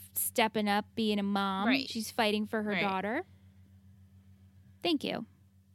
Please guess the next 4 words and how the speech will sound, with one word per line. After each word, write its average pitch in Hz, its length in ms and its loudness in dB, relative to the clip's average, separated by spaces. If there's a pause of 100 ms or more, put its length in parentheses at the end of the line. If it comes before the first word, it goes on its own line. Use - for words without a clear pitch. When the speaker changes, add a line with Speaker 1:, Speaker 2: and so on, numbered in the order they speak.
Speaker 1:
Vic. - 320 -8 (1500)
Over 247 260 2
to 247 300 2
our 214 680 2